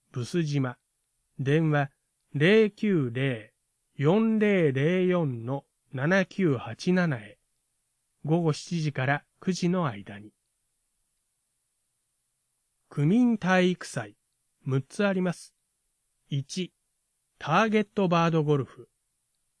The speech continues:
日時、十月九日土曜、午前十一時から午後三時。予備日は十月十六日土曜。場所、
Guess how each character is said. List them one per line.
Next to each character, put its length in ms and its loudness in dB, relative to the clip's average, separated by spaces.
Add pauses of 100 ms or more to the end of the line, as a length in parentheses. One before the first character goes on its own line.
(160)
日 280 0
時、 240 -4 (320)
十 320 2
月 280 -2
九 140 -6 (240)
日 160 2
土 140 2
曜、 400 2 (240)
午 200 2
前 240 2
十 280 2
一 240 -2
時 100 -4
か 140 -2
ら 180 -2 (100)
午 160 0
後 120 -2
三 320 -2
時。 200 -18 (600)
予 160 4
備 180 2
日 180 0
は 180 -2 (260)
十 300 2
月 280 2
十 280 4
六 220 2
日 300 2
土 160 -2
曜。 360 -4 (920)
場 200 0
所、 280 -2